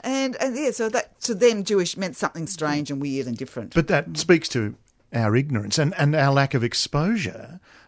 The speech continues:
Speaker 2: I mean, I had a, a Protestant upbringing, and of course, um, the Catholics were in different schools, and that was the, the basic divide of my childhood,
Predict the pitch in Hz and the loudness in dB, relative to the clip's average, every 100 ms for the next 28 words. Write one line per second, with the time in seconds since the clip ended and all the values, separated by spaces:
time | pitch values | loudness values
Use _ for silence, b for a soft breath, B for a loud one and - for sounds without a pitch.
0 | - 139 135 131 127 107 110 120 113 - | 0 4 4 4 4 2 0 -2 -2 0
1 | 127 123 - 101 - _ _ 127 117 - | 2 0 -2 -8 -10 _ _ -4 -4 -4
2 | 101 87 85 156 180 B B - 123 120 | -6 -6 -6 -8 -8 B B 2 4 4
3 | 123 117 143 131 117 - - _ 113 113 | 2 0 0 2 0 -4 -8 _ -4 -2
4 | 113 123 127 139 170 - 120 - - - | -2 -2 -4 0 0 0 -4 -4 -8 -12
5 | _ - 123 117 117 113 156 - 131 127 | _ -4 0 2 0 2 0 0 -4 -2
6 | - 196 226 120 - - 170 147 110 120 | -2 0 0 -2 -4 -2 -2 -2 0 0
7 | B B - 117 101 113 120 - 131 95 | B B -6 -4 0 2 2 0 -2 -2
8 | 110 98 107 123 98 92 90 107 110 233 | 0 2 0 0 -2 -2 -2 -2 0 -2
9 | - - - - - - 135 | -4 -6 -8 -12 -12 -14 -18